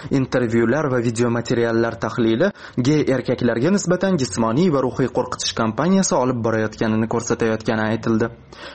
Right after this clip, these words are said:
Guruhga intervyu bergan shaxslar gey bo'lganliklari uchun politsiya va nodavlat taraflar tomonidan o'zboshimchalik bilan hibsga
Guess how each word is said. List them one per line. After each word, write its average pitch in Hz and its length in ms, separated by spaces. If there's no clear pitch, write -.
Guruhga 131 340
intervyu 123 380
bergan 117 380
shaxslar 139 380
gey 185 120
bo'lganliklari 156 680
uchun 160 280
politsiya 165 480
va 139 160
nodavlat 123 500
taraflar 156 340
tomonidan 131 480
o'zboshimchalik 123 720
bilan 131 240
hibsga 120 340